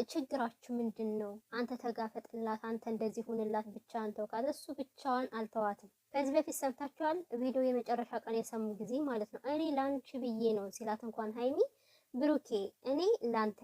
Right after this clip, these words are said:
ብዬ አንተ ደግሞ ላንቺ ብዬ የሚባል ነገር የለም» ብላ ሀይሚ ዘግተዋለች። እንደነገርኳችሁ ግን ይሄ ሁሉ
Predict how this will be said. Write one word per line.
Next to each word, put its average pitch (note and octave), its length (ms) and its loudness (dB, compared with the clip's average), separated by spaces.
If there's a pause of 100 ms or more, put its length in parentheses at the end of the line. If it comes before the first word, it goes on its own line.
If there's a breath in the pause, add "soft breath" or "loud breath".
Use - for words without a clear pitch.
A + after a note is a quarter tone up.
ብዬ G3+ 260 -10 (420)
አንተ A3 260 -2
ደግሞ A#3+ 260 0 (140)
ላንቺ A3+ 400 0
ብዬ G3+ 200 -10
የሚባል A3+ 500 2
ነገር D4 300 0 (100)
የለም» G3 560 -2
ብላ G3+ 200 -4
ሀይሚ G3+ 300 -2
ዘግተዋለች። F#3+ 640 -8 (440 soft breath)
እንደነገርኳችሁ C4 800 -2
ግን A#3+ 200 -4
ይሄ A#3 200 -2
ሁሉ B3 220 0